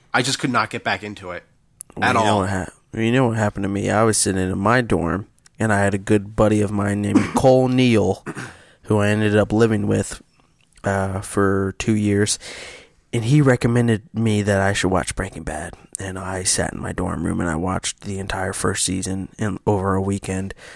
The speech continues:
Speaker 2: and then I was like, "You know what? I gotta watch season two." And then I was like, "You know what? I gotta watch season three," and I didn't stop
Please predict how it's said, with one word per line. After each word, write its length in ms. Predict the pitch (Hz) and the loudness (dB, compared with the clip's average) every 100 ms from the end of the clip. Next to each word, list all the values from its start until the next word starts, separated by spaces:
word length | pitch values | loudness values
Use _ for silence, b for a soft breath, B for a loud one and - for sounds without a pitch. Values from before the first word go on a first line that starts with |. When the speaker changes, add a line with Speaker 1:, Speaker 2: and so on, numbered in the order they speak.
| B - | B -10
Speaker 2:
and 140 | - | -6
then 120 | 95 | -2
I 100 | 95 | -2
was 160 | 95 92 | -2 -2
like, 160 | 98 98 | -4 -4
"You 80 | |
know 200 | 98 98 | -2 -2
what? 200 | 98 98 | 0 -2
I 160 | 92 92 | -2 -2
gotta 160 | 95 95 | -2 -2
watch 220 | 95 92 | -2 -4
season 340 | - 95 95 | -4 -6 -6
two." 320 | 87 98 90 - | -4 -4 -4 -8
And 280 | 90 92 95 | -8 -6 -4
then 120 | 98 | -2
I 80 | 92 | -2
was 180 | 90 107 | -4 -4
like, 100 | 95 | -6
"You 120 | 101 | -4
know 160 | 101 | -4
what? 180 | 98 101 | -4 -4
I 80 | 98 | -4
gotta 160 | 92 101 | -4 -4
watch 220 | 95 - | -4 -4
season 280 | 98 98 95 | -6 -6 -6
three," 260 | 92 92 87 | -6 -6 -6
and 80 | |
I 60 | 101 | -6
didn't 300 | 98 104 - | -4 -4 0
stop 500 | - - 92 - - | -2 0 0 0 -4